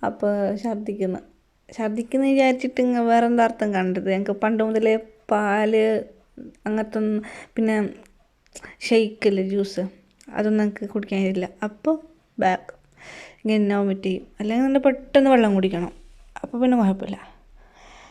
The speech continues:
അങ്ങനെ തണുപ്പത്ത് കഴിയുന്നില്ല. അങ്ങനെ ഞാനൊരു ബൂസ്റ്റ് ഉണ്ടാക്കി, ഇച്ചിരി, ഇച്ചിരി ബൂസ്റ്റ് ഉണ്ടാക്കി. ഇനി ബാക്കിയുള്ള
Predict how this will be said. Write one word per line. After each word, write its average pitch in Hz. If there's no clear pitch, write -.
അങ്ങനെ 220
തണുപ്പത്ത് 202
കഴിയുന്നില്ല. 262
അങ്ങനെ 269
ഞാനൊരു 247
ബൂസ്റ്റ് 294
ഉണ്ടാക്കി, 208
ഇച്ചിരി, -
ഇച്ചിരി 220
ബൂസ്റ്റ് 202
ഉണ്ടാക്കി. -
ഇനി 202
ബാക്കിയുള്ള 202